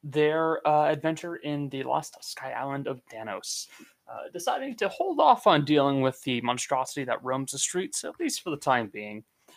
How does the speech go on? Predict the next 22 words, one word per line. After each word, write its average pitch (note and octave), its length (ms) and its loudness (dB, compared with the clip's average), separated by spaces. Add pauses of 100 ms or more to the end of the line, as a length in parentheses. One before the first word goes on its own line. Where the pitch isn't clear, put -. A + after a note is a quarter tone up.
(180)
uh, C3 320 -4 (720)
and D3 340 2
it D3 120 -4
deci-, D3 320 2
instead E3+ 320 2
deciding D3 400 2
to C3 260 -4
deliver D3+ 680 0
the, B2+ 440 -6 (100)
uh, A#2 180 -6
individual C#3 480 0
they A#2 160 -4
have A2 120 -4
retrieved D3 540 -4
to - 60 -20
one G#2 240 -10 (100)
talked, - 520 -6 (340)
uh, A#2 280 -4
and A2+ 220 -6
the A2+ 120 -8
news A#2+ 260 -6
that A2+ 160 0